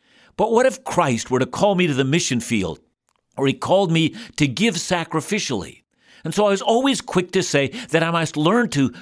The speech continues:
curb my freedom to the will of God. After all, we're slaves to Christ, and that's a glorious slavery indeed. And yet,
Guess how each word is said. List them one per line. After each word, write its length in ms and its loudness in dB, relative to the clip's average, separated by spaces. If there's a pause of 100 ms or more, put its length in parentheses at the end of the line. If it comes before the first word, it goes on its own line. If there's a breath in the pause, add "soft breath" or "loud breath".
(180 loud breath)
curb 400 2
my 200 0
freedom 400 0
to 100 -6
the 80 2
will 180 0
of 120 -2
God. 400 -2 (320 soft breath)
After 280 0
all, 160 4
we're 140 2
slaves 480 0
to 80 -2
Christ, 420 0 (140)
and 160 0
that's 220 0
a 80 2
glorious 600 0 (260 loud breath)
slavery 680 0
indeed. 500 0
And 220 -6
yet, 540 -6